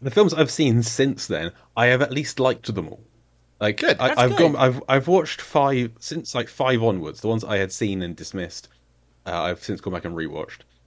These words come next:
Speaker 1: And the new ones have come out, I've liked them. But I have never gone back before, like, one, two, and three do not interest me at all in going back and re-, rewatching them.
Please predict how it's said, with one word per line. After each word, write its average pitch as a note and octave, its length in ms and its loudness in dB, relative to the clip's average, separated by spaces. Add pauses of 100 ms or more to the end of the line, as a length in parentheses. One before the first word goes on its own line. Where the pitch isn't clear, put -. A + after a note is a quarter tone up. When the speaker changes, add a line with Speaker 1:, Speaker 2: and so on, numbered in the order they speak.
(120)
Speaker 1:
And D#2+ 200 -10
the F2 60 -4
new F#2+ 120 0
ones E2 160 -6
have - 100 -16
come D#2 140 -10
out, D#2+ 160 -8
I've - 140 -10
liked D#2+ 240 -8
them. - 140 -14 (220)
But F2 60 -2
I F#2+ 100 2
have F#2+ 160 -4
never B2+ 240 6
gone A#2+ 240 4
back G2+ 260 0 (400)
before, G2+ 560 0
like, G2 160 -6
one, A#2+ 220 2
two, A2+ 180 -2
and G2 160 -2
three D2 380 -6 (640)
do A#2 80 2
not F#2+ 140 0
interest F2+ 340 -6
me D#2+ 100 -4
at - 160 -10
all D#2+ 80 -2
in D#2+ 80 -6
going D2+ 200 -10
back D#2 160 -12
and D#2 100 -10
re-, D#2+ 320 -12
rewatching - 300 -14
them. - 120 -18